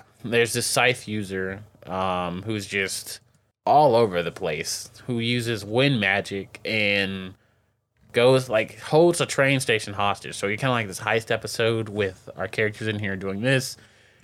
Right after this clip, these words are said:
And then we get to see baby girl Urza use Heaven Will's armor for the first time. And I'm like, "Yes, Lord.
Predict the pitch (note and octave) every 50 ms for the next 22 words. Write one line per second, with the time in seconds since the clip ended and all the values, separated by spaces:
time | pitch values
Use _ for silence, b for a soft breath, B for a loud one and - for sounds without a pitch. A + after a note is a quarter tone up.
0 | b b - A#2 C#3 F3 G3 G3 F3+ F3 E3+ E3 - - - F3+ B2 G2+ - B2+
1 | F3 G3 F#3 F3 C#3+ C3 C3+ D3+ D#3+ D3+ - B2 B2 A#2+ A#2+ G2+ G2+ F#2+ F#2+ G#2
2 | A2+ A2 A2 A2 G2 - - C#3+ D3 C3+ C#3+ C#3+ C3 A#2 A#2+ A#2+ A#2+ A#2+ A2+ F#2
3 | F2 G#2+ A2 A2 G#2+ G#2 - - G2 F2+ - - A2 G2+ G2+ - - G2 F2 E2
4 | D#2 - _ _ _ _ _ _ _ _ _ _ _ _ _ - G#2+ G#2+ G2+ G2+
5 | G2+ F#2+ F2+ F2+ F2+ E2+ E2+ - _ _ _ _ _ _ _ _ _ _ _ _
6 | _ - - A#2+ B2+ B2 A#2+ A2+ A2 G#2+ G#2 - - C#2+ F#2+ A2+ C3 C3 - -
7 | G#2 G2+ G#2+ G2 G2 F#2 -